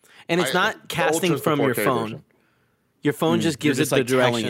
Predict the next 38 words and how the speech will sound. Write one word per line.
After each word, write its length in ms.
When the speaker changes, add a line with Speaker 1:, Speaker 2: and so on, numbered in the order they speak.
Speaker 1:
direction. 260
Speaker 3:
to, 100
Speaker 1:
Yeah. 280
Speaker 3:
yeah, 60
you're 140
Speaker 1:
So 120
Speaker 3:
just 80
Speaker 1:
if 40
your, 100
Speaker 3:
telling 0
it 20
to 20
Speaker 1:
like, 220
Speaker 3:
play 120
that. 60
Speaker 1:
device 320
gets 180
smashed 440
in 80
half, 360
you're 80
still 200
watching 280
your 60
stuff. 300
Also, 440
Speaker 3:
Mm. 20
Speaker 1:
if 160
the 180
app 260
kicks 300
you 160
out 320
and 200
the 80
video 540
has 540
paused, 580